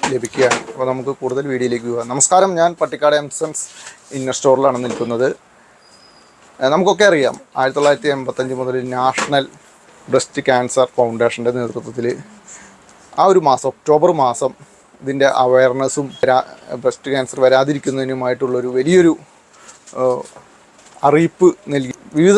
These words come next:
തരത്തിലുള്ള ക്യാമ്പയിനുകളും സർക്കാർ തലത്തിലും അതുപോലെ തന്നെ വിവിധ സംഘടനകളും നടത്തുന്നുണ്ട്. അപ്പോൾ അതിൻ്റെ ഒരു ഭാഗമായിട്ട്, ഏ, നമ്മുടെ പട്ടിക്കാട് പ്രവർത്തിക്കുന്ന എംസൺസ് ഇന്നർ സ്റ്റോറിൽ വർഷങ്ങളായിട്ട് ഇദ്ദേഹം ഇതിൻ്റെ ഉടമസ്ഥൻ സൗജന്യമായിട്ടൊരു സേവനം ചെയ്യുകയാണ്.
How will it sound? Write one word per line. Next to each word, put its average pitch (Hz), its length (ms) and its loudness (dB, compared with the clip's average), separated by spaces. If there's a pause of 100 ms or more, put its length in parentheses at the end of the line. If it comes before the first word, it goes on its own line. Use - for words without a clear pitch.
തരത്തിലുള്ള 151 440 0
ക്യാമ്പയിനുകളും 131 680 -2
സർക്കാർ 135 340 2 (120)
തലത്തിലും 127 400 -4 (380)
അതുപോലെ 127 340 0
തന്നെ 127 180 -4
വിവിധ 151 260 0
സംഘടനകളും 127 600 -2
നടത്തുന്നുണ്ട്. - 540 -10 (580)
അപ്പോൾ 147 180 2
അതിൻ്റെ 165 280 2
ഒരു 165 100 0 (100)
ഭാഗമായിട്ട്, 127 600 2 (520)
ഏ, - 20 2 (600)
നമ്മുടെ 131 240 -2
പട്ടിക്കാട് 143 440 2
പ്രവർത്തിക്കുന്ന 131 460 -4
എംസൺസ് 147 540 -8 (260)
ഇന്നർ 127 240 -6
സ്റ്റോറിൽ 127 320 2 (280)
വർഷങ്ങളായിട്ട് 175 600 2 (340)
ഇദ്ദേഹം 151 340 2 (360)
ഇതിൻ്റെ 143 240 4 (100)
ഉടമസ്ഥൻ 127 440 -4 (280)
സൗജന്യമായിട്ടൊരു 139 680 -2
സേവനം 123 460 2
ചെയ്യുകയാണ്. 120 480 -2